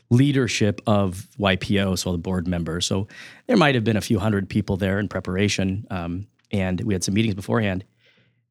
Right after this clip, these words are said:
And the first thing that started going through everybody's mind is, covid is happening around the world. Africa, Italy was bad at the time, obviously all throughout Asia. And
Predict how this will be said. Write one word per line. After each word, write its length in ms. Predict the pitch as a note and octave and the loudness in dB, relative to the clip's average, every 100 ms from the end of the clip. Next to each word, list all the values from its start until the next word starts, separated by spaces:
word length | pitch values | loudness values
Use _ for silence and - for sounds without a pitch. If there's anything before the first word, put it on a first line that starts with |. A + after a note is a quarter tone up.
| _ _ _ D#3+ | _ _ _ 2
And 240 | C3+ B2+ | 4 4
the 80 | A#2+ | 0
first 480 | - F#3+ G3+ - - | 0 2 2 -2 0
thing 240 | E3 E3 | 2 2
that 140 | A#2+ | 2
started 480 | - C3+ B2 G#2+ G2+ | 2 2 4 2 0
going 220 | A#2+ G#2+ | 2 2
through 140 | G2+ G#2+ | 2 0
everybody's 320 | F#2+ G2 F#2 | 0 0 0
mind 400 | G2 C3 D#3 G2 | 2 2 2 0
is, 460 | F2 E2+ E2 - - _ _ _ _ _ _ _ | -2 -4 -4 -4 -6 _ _ _ _ _ _ _
covid 720 | - - C#4+ F3+ G2+ D2 D2+ F2+ _ | 0 2 2 2 0 -2 -6 -10 _
is 140 | - A#2 | 0 2
happening 720 | C3+ F#3+ A#2+ G2+ F2+ F#2 G2+ _ _ - | 4 2 4 2 0 -2 -4 _ _ 0
around 360 | C3 C3 C3 | 2 4 2
the 80 | G#2+ | 2
world. 580 | G#2 D3 A2+ D2+ - - _ _ _ _ _ _ | 2 0 0 -4 -16 -20 _ _ _ _ _ _
Africa, 560 | A#2+ A#2+ - G#2+ G2+ G2+ | 2 2 2 2 4 2
Italy 500 | B2 C3 A#2 G2 G#2+ D3+ | 2 2 4 2 -2 0
was 140 | G2+ | -2
bad 240 | G2+ F#2+ G2 | 0 0 0
at 80 | |
the 60 | - | -4
time, 300 | - F#2 F#2 | -6 -2 -2
obviously 560 | F#2 F#2 F#2+ G2 F#2+ F#2+ | 0 0 0 0 -2 -2
all 140 | G#2 | -2
throughout 240 | A2+ F#2+ | 0 0
Asia. 480 | G2+ C3 B2+ G#2+ A#2+ - _ - - _ _ - | 2 2 2 -2 -4 -10 _ -20 -20 _ _ -2
And 420 | A#2+ A#2 A2+ A2 | 2 4 4 2